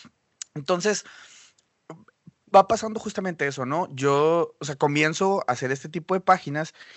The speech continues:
y poco a poco, eh, empezamos a agarrar clientes con mayor jerarquía que empiezan a tener equipos más grandes,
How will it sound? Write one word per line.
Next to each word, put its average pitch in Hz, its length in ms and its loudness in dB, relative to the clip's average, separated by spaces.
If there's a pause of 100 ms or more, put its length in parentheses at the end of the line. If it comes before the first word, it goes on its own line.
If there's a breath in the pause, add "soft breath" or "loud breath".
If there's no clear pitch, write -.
(100)
y - 120 -6
poco 196 360 0
a 226 140 -4
poco, 185 640 -4
eh, 123 500 -2
empezamos 135 500 -6
a 185 40 -2
agarrar 139 320 0
clientes 139 400 -6
con 120 180 -6
mayor 123 300 2
jerarquía 170 580 0
que 165 220 -2
empiezan 165 640 -2
a 196 60 -6
tener 139 340 -2
equipos 139 680 -4 (500 loud breath)
más 123 380 2
grandes, 170 760 -2